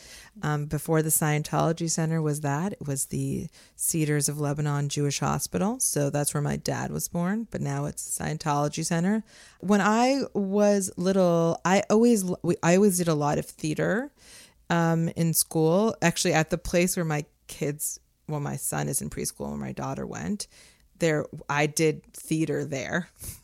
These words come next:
<laughs> Like, um, you know, just, like, produ-, I, I, it was, like, off kilter productions of,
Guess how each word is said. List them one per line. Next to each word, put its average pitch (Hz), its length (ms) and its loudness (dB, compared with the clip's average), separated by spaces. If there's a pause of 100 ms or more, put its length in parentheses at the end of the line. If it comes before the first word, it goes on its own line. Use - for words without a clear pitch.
(100)
<laughs> 214 120 -2 (440)
Like, 185 340 4
um, 147 640 2 (600)
you 190 160 2
know, 147 500 0 (1000)
just, 196 200 4
like, 180 280 0
produ-, 185 380 0
I, - 160 0 (100)
I, 226 80 2
it - 100 -6
was, 262 200 4
like, 285 200 4 (100)
off 196 540 4
kilter 196 460 2
productions 190 800 2
of, 151 540 0